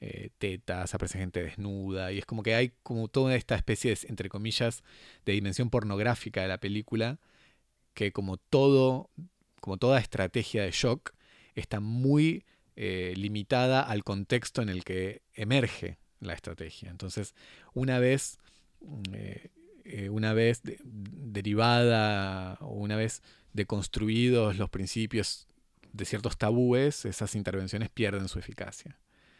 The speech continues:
Eh, y me parece que como toda esa especie de dimensión pornográfica ya hoy no es, eh, tan conmovedora como pueden ser las escenas de, de repres-, lo-, los fusilamientos, por ejemplo. Como hay algo ahí,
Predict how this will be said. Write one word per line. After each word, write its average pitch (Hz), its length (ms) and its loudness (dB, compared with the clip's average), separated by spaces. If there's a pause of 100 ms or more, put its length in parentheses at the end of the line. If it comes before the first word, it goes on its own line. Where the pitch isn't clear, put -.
(420)
Eh, - 540 -12
y 104 160 -8
me 101 140 -6
parece 101 260 -6
que 101 160 0 (120)
como 95 360 -10 (100)
toda 113 140 4
esa 107 120 -2
especie 107 280 -2
de 104 60 2
dimensión 98 580 -6
pornográfica 98 920 -4 (840)
ya 98 240 0
hoy 101 200 2
no 98 200 -2
es, - 340 -6 (120)
eh, 120 340 -10
tan 95 520 -4
conmovedora 98 720 -2
como 90 160 -8
pueden 98 260 -4
ser 107 300 -4
las 95 240 -4
escenas 98 560 -6 (480)
de, 104 180 -2
de 101 440 -8
repres-, 101 340 -6
lo-, 117 160 -2
los 104 160 -2
fusilamientos, 110 800 2
por - 160 -8
ejemplo. 104 480 -12
Como 101 180 -6
hay 120 160 4
algo 127 300 8
ahí, 113 400 0